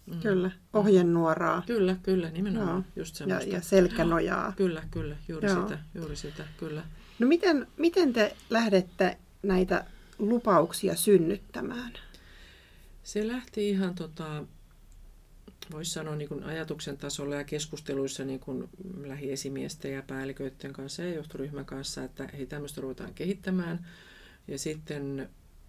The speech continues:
Speaker 1: mä ajattelen niin, että kun tässä luodaan niin kuin semmoista perustaa, niin se on johtoryhmä, joka rupeaa sitä niin kuin ensin miettimään. Ja niinhän me tehtiin. Meillä oli keväällä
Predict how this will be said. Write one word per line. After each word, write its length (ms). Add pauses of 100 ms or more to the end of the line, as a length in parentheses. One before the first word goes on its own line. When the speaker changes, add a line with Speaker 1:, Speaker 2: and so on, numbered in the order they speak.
(100)
Speaker 1:
mä 180
ajattelen 520
niin, 240
että 340
kun 400
tässä 300
luodaan 360
niin 100
kuin 100
semmoista 320
perustaa, 720 (640)
niin 180
se 120
on 100
johtoryhmä, 540
joka 260
rupeaa 320
sitä 280
niin 160
kuin 200 (520)
ensin 360
miettimään. 720 (560)
Ja 160
niinhän 260
me 100
tehtiin. 420
Meillä 220
oli 100
keväällä 560